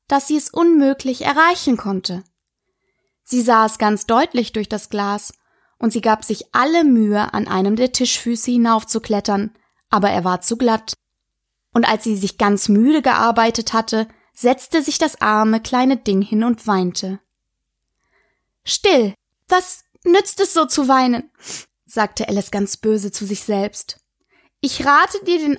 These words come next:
Augenblick aufzuhören.“ Sie gab sich sehr oft guten Rat, obgleich sie ihn selten befolgte, und manchmal schalt sie sich selbst so strenge, dass sie sich zum Weinen brachte, und einmal, erinnerte sie sich,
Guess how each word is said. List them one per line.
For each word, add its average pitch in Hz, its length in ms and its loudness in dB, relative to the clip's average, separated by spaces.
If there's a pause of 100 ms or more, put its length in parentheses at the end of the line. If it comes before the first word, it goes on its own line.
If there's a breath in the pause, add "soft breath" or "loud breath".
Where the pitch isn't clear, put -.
Augenblick 370 640 0
aufzuhören.“ 254 800 0 (1200 loud breath)
Sie - 220 -4
gab 202 220 2
sich 202 160 -2
sehr 226 260 2
oft - 280 -2
guten 202 260 0
Rat, 190 500 -2 (100)
obgleich 190 440 -4
sie 202 80 -4
ihn 185 100 2
selten 180 380 -2
befolgte, 190 640 0 (140)
und 220 200 0
manchmal 220 500 2
schalt 262 340 2
sie 269 140 -2
sich 214 180 -2
selbst 262 460 0
so 277 220 4
strenge, 220 580 -2 (240)
dass 220 180 0
sie 226 100 -4
sich 254 180 -4
zum 269 200 4
Weinen 214 380 4
brachte, 185 460 -4 (360)
und 208 160 0
einmal, 208 520 0
erinnerte 254 440 0
sie 254 160 -4
sich, 285 280 -4